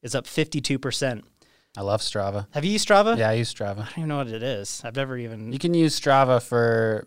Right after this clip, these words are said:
Speaker 2: it's not even just bikes. You can use it for runs. You can use it
Speaker 1: Hmm.
Speaker 2: for,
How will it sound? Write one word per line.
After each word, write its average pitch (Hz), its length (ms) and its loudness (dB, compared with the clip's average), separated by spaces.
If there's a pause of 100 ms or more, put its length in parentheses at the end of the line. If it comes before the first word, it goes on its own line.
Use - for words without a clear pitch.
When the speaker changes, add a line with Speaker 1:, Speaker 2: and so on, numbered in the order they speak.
Speaker 2:
it's 123 400 -6
not 160 160 4
even 131 160 0
just 113 180 -6
bikes. 107 360 0
You 131 60 -2
can 123 120 -2
use 113 160 0
it 107 80 -4
for 107 160 -2
runs. 143 480 2
You 123 60 -8
can 113 140 -8
use 113 220 -2
it 104 80 -6
Speaker 1:
Hmm. 175 100 -2
Speaker 2:
for, 110 460 2